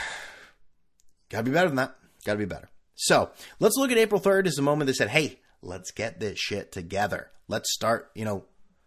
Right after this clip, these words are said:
living." Let's, uh, Tulowitzki, I mean, is he dead yet? I mean, it's, it's, I'm here at seven thirty-one P M on, uh, you know, Pacific Coast time. He went to the ho-, they brought him to the hospital immediately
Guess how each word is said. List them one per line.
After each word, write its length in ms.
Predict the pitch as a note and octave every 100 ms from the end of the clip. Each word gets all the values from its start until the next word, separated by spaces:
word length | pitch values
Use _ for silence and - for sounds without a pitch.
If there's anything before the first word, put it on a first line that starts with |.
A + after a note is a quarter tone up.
| _ - - _ _
living." 440 | G#2+ C#3 B2+ F#2+ F#2
Let's, 200 | F#2+ -
uh, 100 | B2+ - A2
Tulowitzki, 720 | - A3 D#3+ E3+ - F2+ -
I 40 | B2
mean, 180 | A2+
is 300 | A2 A2+ A2+ -
he 80 |
dead 240 | A#2+ C3+ D3+
yet? 220 | E3 D#3
I 40 | A#2+
mean, 220 | A2 A2
it's, 320 | A2 G#2 -
it's, 400 | A2 - - - -
I'm 160 | G#2
here 120 | G#2+ A2+
at 60 |
seven 220 | - D#3
thirty-one 380 | D3+ D3+ A#2+ C3+
P 200 | - A2+
M 260 | A#2+ G#2 F#2 - - - -
on, 280 | - G#2 G2+
uh, 360 | G#2 G2+ G2+ G2+
you 80 | G2
know, 140 | F2+
Pacific 360 | E2+ G#2 A#2 -
Coast 220 | A#2+ A2
time. 200 | G2+ G2
He 80 | G#2+
went 140 | B2+
to 60 | B2+
the 60 | F#2
ho-, 140 | A#2+ - -
they 80 |
brought 120 | A3+ E4
him 60 |
to 60 | G3
the 40 |
hospital 440 | - D3+ E3 C#3+ A2
immediately 760 | G#2 A2+ C3 G#2+ - E2+ E2